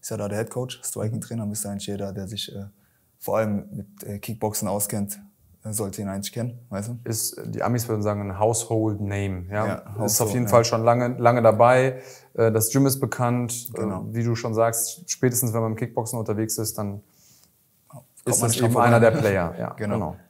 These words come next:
Speaker 1: Und das ist so mit dem, äh, Amrani Palace auch. Ich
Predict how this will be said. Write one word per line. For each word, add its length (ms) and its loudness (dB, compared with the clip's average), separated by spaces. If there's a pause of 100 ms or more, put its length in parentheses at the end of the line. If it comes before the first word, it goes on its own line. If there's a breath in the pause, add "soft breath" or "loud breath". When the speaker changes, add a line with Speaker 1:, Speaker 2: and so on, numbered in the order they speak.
(300 soft breath)
Speaker 1:
Und 180 -4
das 160 2
ist 160 0
so 480 0
mit 200 -6
dem, 260 0
äh, 80 -10
Amrani 420 0
Palace 260 0
auch. 220 -2
Ich 320 -8